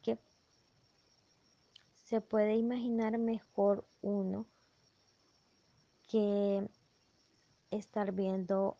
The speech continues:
algo, pero nuestra mente lo puede imaginar mucho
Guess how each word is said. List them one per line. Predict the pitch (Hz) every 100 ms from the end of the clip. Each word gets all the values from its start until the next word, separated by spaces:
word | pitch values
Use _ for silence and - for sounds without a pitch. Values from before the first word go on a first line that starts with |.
| _
algo, | - 190 190 180 185 233 - _ _ _ _ _ _ _ _ - 214 -
pero | 220 214
nuestra | 214 208 - 214
mente | 202 208 202 220
lo | 208
puede | - 202 196
imaginar | 196 202 202 190 190 -
mucho | 202 196 - 196